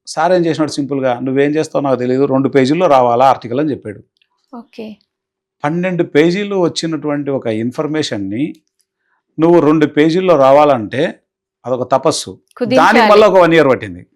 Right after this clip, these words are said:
Speaker 1: ఇంకా నేను అనుకున్నా, "ఈ బుక్ అయిపోయే లోపల నా శవం, నా శవం వచ్చేటట్లు ఉంది ఇది, ఇది బుక్ అవ-, అవుతుందో కాదో తెలియదు, అనవసరంగా ఇరుక్కుపోయినా" అని ఫీల్ అయ్యేటోని రోజు.
Speaker 2: ఓకే.
Speaker 1: అట్లాంటి ఆలోచనలు వచ్చిన ప్రతిసారి సార్ నన్ను పిలిచి మోటివేట్ చేసేవాడు,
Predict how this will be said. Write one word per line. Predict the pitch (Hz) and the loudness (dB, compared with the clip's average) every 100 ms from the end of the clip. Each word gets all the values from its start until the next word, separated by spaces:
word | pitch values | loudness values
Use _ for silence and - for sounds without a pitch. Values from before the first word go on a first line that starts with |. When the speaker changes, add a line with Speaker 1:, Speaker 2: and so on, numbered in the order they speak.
| _ _ _ | _ _ _
Speaker 1:
ఇంకా | 131 | -8
నేను | 139 139 | -4 -4
అనుకున్నా, | 156 175 139 | -4 0 0
"ఈ | |
బుక్ | 117 120 131 - | -2 -8 -12 -6
అయిపోయే | 180 165 147 160 | 0 0 2 0
లోపల | 156 151 143 | 0 -2 -2
నా | 127 | -4
శవం, | - 127 160 139 | -2 0 0 0
నా | 127 | -2
శవం | - 139 160 | 2 2 2
వచ్చేటట్లు | 143 - 131 120 113 | 0 -4 -8 -8 -8
ఉంది | 110 110 | -8 -8
ఇది, | 131 175 113 - _ - | -8 -8 -12 -20 _ -6
ఇది | 123 135 | -4 -4
బుక్ | 123 123 - | -6 -8 -2
అవ-, | 131 131 | 0 2
అవుతుందో | 127 131 139 147 | 0 -2 -2 -4
కాదో | - 127 127 | -2 -2 0
తెలియదు, | 120 120 123 185 185 _ _ _ _ - | -2 -4 -2 -4 -6 _ _ _ _ -6
అనవసరంగా | 127 156 160 156 151 | 0 2 4 2 4
ఇరుక్కుపోయినా" | 135 127 135 151 143 | 2 -2 0 2 4
అని | 143 139 160 | 2 0 -2
ఫీల్ | 160 175 | 0 2
అయ్యేటోని | 170 151 123 | 4 2 0
రోజు. | 123 131 98 - - 233 | 0 -2 -4 -16 -12 -12
Speaker 2:
ఓకే. | 202 226 208 _ _ _ _ _ 139 | -8 -10 -10 _ _ _ _ _ -6
Speaker 1:
అట్లాంటి | 139 170 160 | 0 2 4
ఆలోచనలు | 175 196 202 180 | 2 2 0 -2
వచ్చిన | 170 | -2
ప్రతిసారి | 156 156 135 - 160 160 147 160 175 | -4 -4 -4 0 0 2 0 -2 -4
సార్ | 143 143 143 | -2 0 0
నన్ను | 143 127 | -4 -4
పిలిచి | 135 131 - 160 | -6 -6 -6 -4
మోటివేట్ | 135 170 180 170 | 0 0 0 -6
చేసేవాడు, | 127 117 101 92 | -8 -8 -10 -10